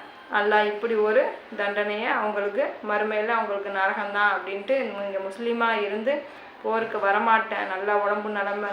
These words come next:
நிலமெல்லாம் நல்லா இருந்து நம்ம உயிர் போயிடுன்ற பயத்துல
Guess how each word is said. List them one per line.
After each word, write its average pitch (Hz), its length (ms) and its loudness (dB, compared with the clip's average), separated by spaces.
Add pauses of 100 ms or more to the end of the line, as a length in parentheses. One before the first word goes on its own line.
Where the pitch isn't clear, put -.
நிலமெல்லாம் 208 540 0
நல்லா 196 200 0 (220)
இருந்து 247 320 0 (840)
நம்ம 220 280 2
உயிர் 226 340 2 (100)
போயிடுன்ற 254 580 6 (140)
பயத்துல 233 520 4